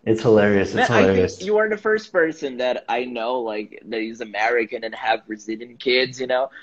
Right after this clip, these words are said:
Speaker 2: So it's the first time that I hear that. Primeira vez que eu vejo uma situação assim.
Speaker 1: Show de
Speaker 2: That's
Speaker 1: bola.
Speaker 2: good to know.
Speaker 1: Show de
Speaker 2: Awesome.
Speaker 1: bola.
Speaker 2: Show de bola.
Speaker 1: <laughs>
Speaker 2: Very good, man. So let's go for the last topic here. We, we have kind of talked about it. A gente meio que falou sobre.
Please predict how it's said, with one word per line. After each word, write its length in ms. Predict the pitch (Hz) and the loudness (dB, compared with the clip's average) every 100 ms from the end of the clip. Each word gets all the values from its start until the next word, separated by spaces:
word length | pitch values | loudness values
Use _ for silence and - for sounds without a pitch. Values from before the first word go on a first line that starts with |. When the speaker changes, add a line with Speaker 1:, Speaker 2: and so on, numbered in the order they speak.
| _ | _
Speaker 2:
So 160 | - | 4
it's 160 | 151 160 | 4 6
the 100 | 185 | 2
first 300 | - 233 - | 4 4 6
time 260 | 233 190 170 | 4 4 2
that 120 | 151 | 0
I 80 | 139 | 0
hear 240 | 139 123 | -2 -6
that. 300 | 113 110 110 | -6 -6 -6
Primeira 280 | 139 147 190 | -6 -6 -4
vez 240 | 214 175 - | -2 -4 -4
que 100 | 143 | -4
eu 120 | 135 | -4
vejo 320 | 120 127 131 127 | -2 -2 -2 -6
uma 100 | 123 | -8
situação 460 | - 123 123 123 | -6 -6 -4 -8
assim. 200 | 117 - | -8 -8
Speaker 1:
Show 140 | 113 104 | -4 4
de 80 | 113 | 6
Speaker 2:
That's 160 | 131 | 8
Speaker 1:
bola. 320 | 117 113 120 107 | 8 8 8 6
Speaker 2:
good 80 | |
to 60 | - | 4
know. 280 | 120 95 98 _ _ _ _ _ | 0 -2 -4 _ _ _ _ _
Speaker 1:
Show 320 | - - 113 | -16 2 4
de 60 | 113 | 6
Speaker 2:
Awesome. 280 | 131 101 104 | 6 6 4
Speaker 1:
bola. 100 | 98 | 4
Speaker 2:
Show 180 | 180 233 | 4 4
de 100 | 330 | 4
bola. 540 | 240 196 202 165 131 | 4 6 4 2 -2
Speaker 1:
<laughs> 560 | - - - - - 147 | -4 -6 -6 -4 -2 -2
Speaker 2:
Very 260 | 165 202 226 | 0 0 0
good, 300 | 190 190 165 | -2 -2 -4
man. 280 | 143 120 - - - - - - | -6 -6 -6 -6 0 -2 -2 -4
So 160 | - 202 | 0 4
let's 220 | 208 214 | 4 4
go 180 | 165 233 | 0 -2
for 260 | 233 233 220 | -2 -6 -4
the 120 | 220 | -4
last 640 | 196 175 180 190 165 - | -4 -4 -4 -4 -8 -12
topic 440 | 160 151 151 135 113 | -8 -8 -8 -12 -14
here. 440 | - 139 117 107 | -12 -8 -8 -8
We, 360 | 139 240 311 381 | -8 -8 -8 -8
we 200 | 285 285 | -8 -8
have 320 | 285 247 233 | -2 0 -2
kind 320 | - 202 196 | -4 -8 -4
of 160 | 185 - | -6 -8
talked 360 | - 143 139 156 | -6 -6 -6 -8
about 300 | 131 131 131 | -4 -4 -2
it. 100 | 139 | -4
A 80 | 127 | -8
gente 260 | 139 - | -14 -10
meio 200 | 147 156 | -4 -4
que 80 | - | -2
falou 400 | 180 139 127 139 | 2 2 2 -2
sobre. 480 | - 147 143 165 165 | -2 2 2 2 -4